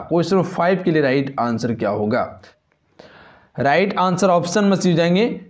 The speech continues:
ह्यूगो डे व्रिस ने उत्परिवर्तन सिद्धांत दिया था फ्रेंड। अगला प्रश्न है, किस प्रकार के रक्त समूह को सार्वभौमिक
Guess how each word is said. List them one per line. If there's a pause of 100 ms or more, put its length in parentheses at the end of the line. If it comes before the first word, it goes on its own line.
ह्यूगो
डे
व्रिस
ने
उत्परिवर्तन
सिद्धांत
दिया
था
फ्रेंड। (2250)
अगला
प्रश्न
है, (560)
किस
प्रकार
के
रक्त
समूह
को (1160)
सार्वभौमिक